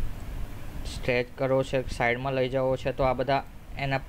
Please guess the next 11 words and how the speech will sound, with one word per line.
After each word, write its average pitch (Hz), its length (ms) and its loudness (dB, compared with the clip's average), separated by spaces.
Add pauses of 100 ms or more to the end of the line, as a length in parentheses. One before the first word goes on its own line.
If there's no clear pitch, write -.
(100)
માટે 139 280 2
option 131 400 2
આપેલા 117 400 4
છે. 117 180 -2
ઝૂમ 120 560 -6
to 131 60 4
extend, 120 480 0 (1800)
Zoom 123 200 2
કરવું 120 380 0
છે 123 140 -6
તમારે, 117 440 0